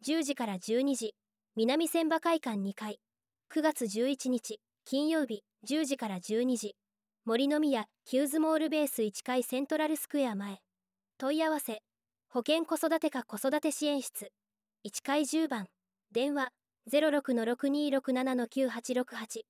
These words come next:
ファックス、ゼロ六の六二六七のゼロ九九八。学びの輪、ボリューム五、子どもの未来をみんなで育む中央区。学びを支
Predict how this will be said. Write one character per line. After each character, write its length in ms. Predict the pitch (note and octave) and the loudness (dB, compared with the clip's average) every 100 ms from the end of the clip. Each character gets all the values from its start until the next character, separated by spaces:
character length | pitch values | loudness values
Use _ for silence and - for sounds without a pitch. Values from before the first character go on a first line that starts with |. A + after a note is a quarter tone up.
| _ | _
フ 80 | - | -4
ァ 40 | C#4 | -4
ッ 20 | |
ク 120 | - | -4
ス、 180 | - A3 _ _ - | -8 -8 _ _ 2
ゼ 140 | C4 | 4
ロ 80 | C#4 | 6
六 240 | C4+ C4 | 4 2
の 140 | A#3+ A3+ | 0 2
六 240 | A#3 C4+ | 0 0
二 200 | C4+ C#4+ | 2 2
六 220 | B3 - | 0 0
七 240 | A3+ A3+ A#3+ | -2 0 0
の 140 | C4 | 0
ゼ 100 | C#4+ | 2
ロ 140 | C#4+ B3+ | 0 0
九 240 | A#3 A3 | -2 -2
九 240 | - B3+ | 0 -2
八。 320 | A3 G3+ - - _ _ _ _ _ A3 | -2 -6 -12 -16 _ _ _ _ _ -6
学 260 | A3 C#4 | -2 0
び 80 | D#4 | 2
の 140 | D4+ C4+ | 2 0
輪、 180 | A#3+ - _ _ - | -2 -6 _ _ -4
ボ 140 | A3 | 0
リ 100 | B3 | 2
ュ 60 | D#4 | 2
ー 20 | |
ム 140 | D4 | 2
五、 160 | A#3+ A#3+ _ _ _ _ _ | 0 -4 _ _ _ _ _
子 120 | - A3+ | -6 0
ど 140 | D4+ | 2
も 80 | E4+ | 2
の 100 | E4+ | 0
未 160 | F4 | 0
来 200 | E4+ D4+ G#3+ | 2 2 0
を 80 | |
み 180 | F#3 A3+ | -2 -2
ん 60 | D4+ | 0
な 100 | D#4+ | 0
で 80 | B3+ | -2
育 380 | G3+ A3 - | -2 -6 -2
む 100 | A3+ | -2
中 300 | F#3 - A#3 | -2 -4 0
央 160 | C#4 C#4 | 0 -2
区。 180 | - A3 _ _ _ _ - | -6 -16 _ _ _ _ -8
学 240 | A3+ C4 E4 | -4 -2 2
び 140 | F4+ | 2
を 60 | |
支 120 | F4+ | 2